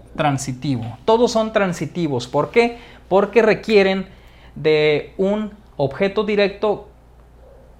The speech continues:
cada uno de ellos. O sea, cada verbo frasal requiere de un objeto directo. Es todo lo que he puesto con letras azules, o sea, el complemento, eh, del verbo. Ahora vamos con los inseparable,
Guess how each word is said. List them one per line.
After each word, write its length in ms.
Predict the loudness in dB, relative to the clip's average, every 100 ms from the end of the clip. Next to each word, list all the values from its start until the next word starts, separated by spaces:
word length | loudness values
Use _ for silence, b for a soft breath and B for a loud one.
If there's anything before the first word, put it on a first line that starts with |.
| -20 -20 -20 -10
cada 280 | 4 6 8
uno 200 | 4 2
de 160 | 4 4
ellos. 460 | 2 -2 -8 -12 -10
O 80 |
sea, 220 | -2 -2 0
cada 240 | 2 2
verbo 220 | 2 0
frasal 360 | -2 -2 -2 -4
requiere 320 | -4 -4 -4
de 80 | -4
un 60 |
objeto 400 | -6 -4 -4 -4
directo. 500 | -4 -4 -4 -6 -12 -12 -20 -20 -20 -4
Es 380 | 0 0 -4 -6
todo 220 | -2 -2
lo 120 | -2
que 80 | -4
he 40 | -2
puesto 360 | -2 0 -4
con 120 | -4
letras 280 | -4 -4 -6
azules, 580 | -4 0 2 2 0 -12 -8
o 100 | -2
sea, 360 | 0 0 -2 B -4
el 260 | -2 -2 -4
complemento, 720 | -6 -4 -6 -6 -6 -8 -10 -20 b b b b -6
eh, 180 | -4 -2
del 200 | -2 2
verbo. 340 | 2 2 -4 -10 -16 -20 b b b b b b b b b b b 6
Ahora 280 | 8 8
vamos 280 | 6 2 0
con 180 | 0 2
los 300 | 2 0 -4
inseparable, 720 | -6 0 2 2 0 0 -4